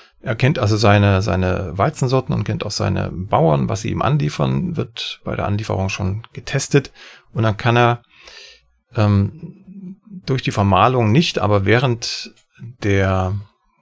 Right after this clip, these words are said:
äh, Vermahlung sozusagen schon steuern, was mache ich denn jetzt daraus? Also welchen Teil des Korns nehme ich denn?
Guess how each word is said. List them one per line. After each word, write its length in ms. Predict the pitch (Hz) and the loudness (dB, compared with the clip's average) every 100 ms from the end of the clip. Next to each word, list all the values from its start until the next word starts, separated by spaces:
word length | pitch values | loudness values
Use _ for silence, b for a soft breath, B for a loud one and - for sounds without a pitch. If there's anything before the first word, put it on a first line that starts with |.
| 220 | -12
äh, 320 | - 87 92 | -6 -6 -6
Vermahlung 640 | 101 98 90 92 107 107 104 | -4 -2 2 2 2 0 -2
sozusagen 460 | 113 - 98 92 | -8 -4 -2 -2
schon 160 | 98 95 | -4 -6
steuern, 400 | - 95 98 95 | -2 0 2 0
was 140 | 95 | -2
mache 160 | 98 117 | -4 -4
ich 60 | |
denn 140 | - 131 | -2 -2
jetzt 160 | 139 | -2
daraus? 220 | 131 151 151 | -2 -2 -2
Also 220 | 98 90 | -4 0
welchen 280 | 95 123 110 | 2 2 -2
Teil 320 | - 107 117 | 0 2 2
des 180 | 113 - | 0 -4
Korns 340 | - 104 - | -2 -2 0
nehme 240 | 92 104 | 0 2
ich 120 | 135 - | 0 0
denn? 320 | 143 247 | 2 2